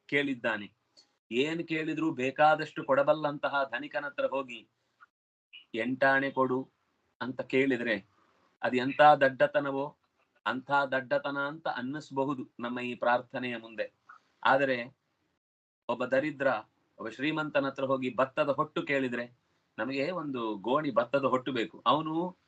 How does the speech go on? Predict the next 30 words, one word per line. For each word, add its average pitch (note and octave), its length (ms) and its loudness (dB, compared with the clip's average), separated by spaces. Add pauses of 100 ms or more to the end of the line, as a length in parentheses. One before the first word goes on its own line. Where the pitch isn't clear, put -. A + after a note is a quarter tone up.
(300)
ಈ B2 180 0
ಬಲಿ D#3 280 4
ಹತ್ರ C#3 260 4
ಹೋಗಿ B2 480 0 (340)
ವಾಮನ C#3 340 4
ಮೂರು D3 240 -6
ಹೆಜ್ಜೆ C3+ 260 -4
ಕೇಳಿದ A2+ 320 -8
ಹಾಗೆ. F#2+ 360 -8 (220)
ಆದ್ರೆ G#2 300 -4 (440)
ಅವನ G2+ 160 -8
ಹೆಜ್ಜೆ G#2+ 380 -2
ಅಳಿಲಿಲ್ಲ, C#3+ 480 4
ಅದು B2+ 160 0
ಬೇರೆ C3 220 2
ಪ್ರಶ್ನೆ. - 400 -12 (600)
ಆದ್ರೆ C3 600 2 (320)
ಕೇಳಿದ್ದಾಗ E3 720 0
ಮೊದಲ D#3+ 360 0
ಸರ್ತಿ E3 300 -6
ಅನ್ಸಿದ್ದು E3 420 -6
ಬಲಿಗೆ, D#3 300 -4
"ಹೀಗೆ D3+ 220 -4
ಏನು E3+ 240 -6
ನನ್ನ D3+ 140 -6
ಮರ್ಯಾದೆ D#3+ 400 -2
ತೆಗಿಲಿಕ್ಕೆ C#3 340 -6
ಬಂದಿದ್ಯಾ B2+ 360 -8
ಇಲ್ಲಿಗೆ?" A2 340 -12
ಅಂತ. G2+ 260 -14